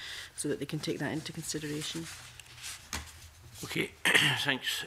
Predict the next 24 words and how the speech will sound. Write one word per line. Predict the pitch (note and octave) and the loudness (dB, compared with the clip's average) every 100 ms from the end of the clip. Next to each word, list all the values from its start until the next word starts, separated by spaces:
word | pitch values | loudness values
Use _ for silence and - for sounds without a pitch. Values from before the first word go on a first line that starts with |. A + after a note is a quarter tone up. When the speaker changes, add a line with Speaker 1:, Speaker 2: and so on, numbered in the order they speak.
| - | 4
Speaker 2:
Um, | C3 B2+ | 4 4
I | A#2+ | 2
think | A#2 B2+ | 2 2
we've | A2+ G2+ | 2 2
got | G#2 - | 0 0
consensus, | - F#2+ A2+ A2 - - - - | -4 2 2 2 2 0 0 -2
uh, | G2 G2 - G2+ | -4 -6 -6 -2
around | G#2 G#2 | 0 0
the | F#2 | 2
table. | - G#2+ A2 | 4 6 6
I | |
think | - A2 | 4 4
there's | G2+ A2 | 2 4
a | |
lot | G#2+ | 2
of | G#2 | 2
merit | G#2 G#2+ G#2 - | 4 4 4 2
in, | G2+ G2+ G2 | 2 0 -2
in | F#2+ G2 | -2 2
writing | A2 A#2+ A2+ F#2+ | 2 2 0 -2
to | - | 0
nice, | F#2+ G#2 - - - - - - - - - | 0 2 0 -4 -10 -16 -16 -16 -18 -12 0
um, | G#2 G2+ G#2 | 4 4 4
but | G2+ G#2 | 2 2